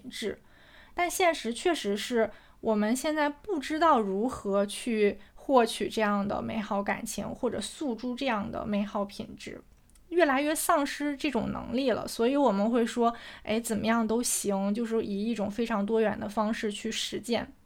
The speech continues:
这也没什么不好啊，但是有一种结果就是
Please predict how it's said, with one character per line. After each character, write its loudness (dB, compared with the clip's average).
这 0
也 8
没 2
什 2
么 4
不 2
好 -2
啊， -6
但 0
是 0
有 2
一 0
种 0
结 0
果 0
就 -4
是 0